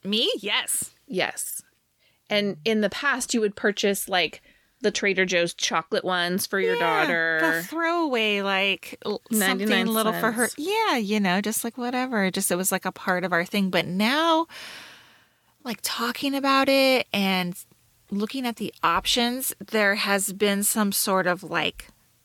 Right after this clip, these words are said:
Speaker 2: Fire
Speaker 1: building
Speaker 2: lit within inside you.
Speaker 1: Yes, like, building an excitement towards it, you know? So, um, you might have converted me to it, yeah.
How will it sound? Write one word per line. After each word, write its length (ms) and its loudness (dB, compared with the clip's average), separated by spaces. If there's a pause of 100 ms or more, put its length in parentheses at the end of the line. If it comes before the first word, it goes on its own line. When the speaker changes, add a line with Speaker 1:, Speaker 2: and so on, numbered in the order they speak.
(1080)
Speaker 2:
Fire 340 2
Speaker 1:
building 180 2
Speaker 2:
lit 200 2
within 260 0
inside 280 2
you. 180 2
Speaker 1:
Yes, 440 0
like, 140 -2 (100)
building 400 0
an 140 0
excitement 880 -2
towards 420 -2
it, 300 0
you 180 0
know? 460 0
So, 200 -2 (800)
um, 160 -4
you 140 0
might 260 0
have 360 -4
converted 560 -4
me 220 -8
to 120 -6
it, 220 -2
yeah. 220 -4